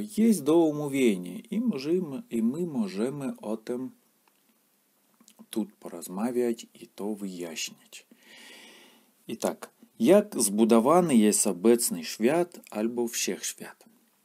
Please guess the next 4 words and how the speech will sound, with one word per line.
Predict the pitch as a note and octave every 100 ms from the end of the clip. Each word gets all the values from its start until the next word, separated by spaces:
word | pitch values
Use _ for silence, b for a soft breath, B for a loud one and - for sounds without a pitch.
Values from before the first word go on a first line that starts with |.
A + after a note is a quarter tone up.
| _ _ - _
Odnośnie | - G2+ F3+ G3 D#3+
wszechświata | - F3 - D#3+ G3 G3+ D#3+ A3 _ _ _ _ _ _
można | B2 B2 D#3 E3 F3
powiedzieć, | - A2+ A2 C#3+ C3+ D3 C#3+